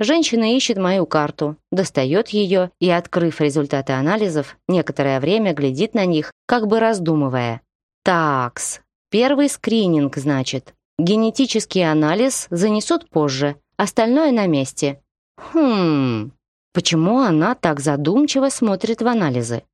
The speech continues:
Со мной что-то не так? У нас по плану узи. Пошли. А как же генетический анализ?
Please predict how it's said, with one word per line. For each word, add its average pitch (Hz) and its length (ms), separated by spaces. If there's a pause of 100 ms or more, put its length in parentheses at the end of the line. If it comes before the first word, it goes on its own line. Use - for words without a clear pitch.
(220)
Со 156 180
мной 156 280
что-то 151 340
не 147 140
так? 160 400 (220)
У 262 80
нас 277 180
по 233 160
плану 277 440
узи. 160 440 (220)
Пошли. 147 460 (340)
А 196 160
как 262 340
же 262 220
генетический 233 880
анализ? 160 580